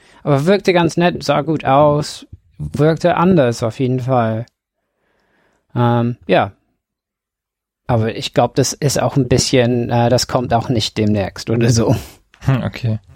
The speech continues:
Speaker 2: Ja.
Speaker 1: Das ist zwanzig zwanzig, glaub ich.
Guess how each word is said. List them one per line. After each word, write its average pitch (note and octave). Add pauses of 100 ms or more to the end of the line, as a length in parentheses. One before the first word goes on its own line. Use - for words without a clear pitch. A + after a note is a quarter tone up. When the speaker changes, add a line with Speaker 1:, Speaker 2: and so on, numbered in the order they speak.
(380)
Speaker 2:
Ja. G#2+ (1800)
Speaker 1:
Das B2
ist B2+
zwanzig C3+
zwanzig, A2+
glaub -
ich. -